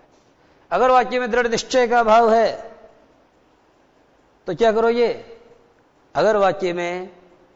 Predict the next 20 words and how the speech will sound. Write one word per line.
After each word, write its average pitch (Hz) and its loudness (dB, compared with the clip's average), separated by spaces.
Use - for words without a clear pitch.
दृढ़ 170 -2
निश्चय 160 -2
का 196 0
भाव 156 0
है, 127 -6
तो 233 -2
बच्चों 190 -4
आपको 156 -4
क्या 170 -6
करना 156 -6
चाहिए? 151 -8
आई 151 -4
और 170 -4
वी 147 -8
के 139 -10
साथ 139 -6
तो 135 -12
will 123 -8
लगाना 131 -8
चाहिए 147 -10